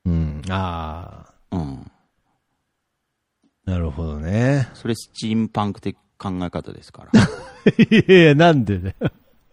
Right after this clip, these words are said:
Speaker 1: なんでだよ。なんか知らないけど、お前、さっき言ったワルダーさんに怒られそうだよ、お前、なんか。<laughs>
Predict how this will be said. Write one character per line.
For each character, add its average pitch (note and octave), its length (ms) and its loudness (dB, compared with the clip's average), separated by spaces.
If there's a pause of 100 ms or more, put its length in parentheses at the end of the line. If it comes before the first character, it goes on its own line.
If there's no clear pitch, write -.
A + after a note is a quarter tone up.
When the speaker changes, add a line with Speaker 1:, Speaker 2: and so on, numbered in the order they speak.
(640)
Speaker 1:
な D#3+ 220 6
ん C#3+ 120 4
で A2 120 4
だ F#2+ 100 2
よ。 F2+ 80 -2
な D#3 160 2
ん F3 40 2
か D#3+ 120 4
知 C#3 80 4
ら C3 120 6
な C3 120 4
い A2 60 2
け G#2+ 80 2
ど、 G2+ 220 2
お G2+ 40 2
前、 G2+ 420 0
さ - 160 0
っ B2+ 80 -2
き - 100 -14
言 G#2 80 4
っ - 20 -6
た G#2 140 2
ワ C3 140 6
ル B2+ 140 2
ダ F#2 160 2
ー - 40 -6
さ G2 80 0
ん F2 60 0
に F#2 60 -2
怒 G2 260 2
ら A#2 140 4
れ A#2 80 6
そ A2+ 200 4
う F2 40 0
だ A#3+ 100 4
よ、 - 100 4
お G3+ 200 2
前、 F#3 140 2
な F3 120 -2
ん - 80 -4 (140)
か。 G#2 260 -12
<laughs> - 40 -20